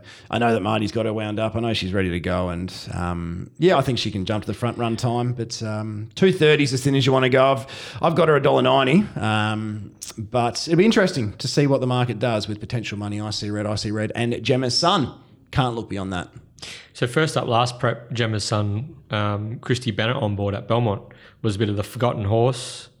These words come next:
Speaker 2: Thousand metre race, jumped, led, won convincingly.
Speaker 1: This is different, though.
Speaker 2: This is different, yeah. So it's, then he went on to, um,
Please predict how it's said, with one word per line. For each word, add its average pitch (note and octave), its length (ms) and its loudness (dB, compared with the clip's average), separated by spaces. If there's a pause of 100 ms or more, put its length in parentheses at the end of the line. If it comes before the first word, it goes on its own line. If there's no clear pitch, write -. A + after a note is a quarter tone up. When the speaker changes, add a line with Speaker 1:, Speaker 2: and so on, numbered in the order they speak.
(500)
Speaker 2:
Thousand A2+ 320 0
metre A2 180 0
race, A2+ 400 0
jumped, B2 340 -2
led, A2+ 380 0
won C#3 460 0 (180)
convincingly. B2 600 2 (100)
Speaker 1:
This A#2 160 2
is G#2+ 100 -6
different, G2+ 380 -6
though. B2+ 60 2
Speaker 2:
This B2 120 0
is A#2 80 0
different, A#2+ 360 0
yeah. C3+ 240 0 (160)
So - 120 -2
it's, A#2+ 240 2 (160)
then C3 360 0
he B2 140 2
went A#2+ 160 2
on A2+ 180 0
to, G#2 540 0
um, G#2 640 -6